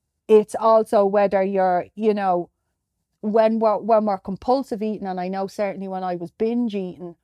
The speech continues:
back in the bulimia days, I'd always eat much faster than normal when I was in a binge or a compulsive eating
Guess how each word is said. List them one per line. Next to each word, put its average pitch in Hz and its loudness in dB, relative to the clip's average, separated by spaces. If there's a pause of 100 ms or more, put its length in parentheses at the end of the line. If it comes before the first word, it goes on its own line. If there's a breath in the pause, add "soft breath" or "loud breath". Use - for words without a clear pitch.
(140)
back 208 0
in 196 -8
the 180 -8
bulimia 208 -4
days, 175 -2 (640)
I'd 208 2
always 233 0 (160)
eat 226 -2 (300)
much 208 -4
faster 185 -4
than 170 -10
normal 156 -12 (160)
when 185 -2
I 180 -4
was 175 -6
in 170 -8 (280)
a 185 -4
binge 175 -2
or 170 -2
a 165 -8
compulsive 175 -10
eating 160 -12